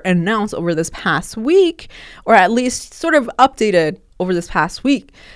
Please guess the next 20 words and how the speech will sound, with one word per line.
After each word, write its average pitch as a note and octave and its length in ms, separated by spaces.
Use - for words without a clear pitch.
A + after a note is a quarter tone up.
So, D#4 800
um, A#3 560
the A3+ 100
first D#4 460
one D#4+ 160
that A#3+ 120
I'm G#3+ 280
really C#4+ 420
excited B3 320
to A#3+ 100
talk A#3 240
about F#3 320
is G3+ 160
actually A3+ 340
a A3+ 60
boxing F#3+ 480
one. C#4 380
I F#3+ 60
might G3+ 480
have C#4 300